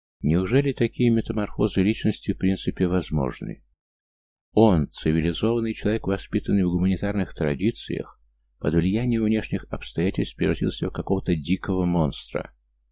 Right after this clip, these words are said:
в чудовище, способное, по крайней мере, морально готовое убивать,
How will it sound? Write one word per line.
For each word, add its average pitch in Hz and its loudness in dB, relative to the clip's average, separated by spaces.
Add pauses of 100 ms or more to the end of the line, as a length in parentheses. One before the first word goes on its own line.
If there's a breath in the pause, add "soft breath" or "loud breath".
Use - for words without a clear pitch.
(160)
в - -20
чудовище, 92 2
способное, 101 0
по 101 -4
крайней 110 -2
мере, 110 2
морально 95 2
готовое 101 2
убивать, 85 -2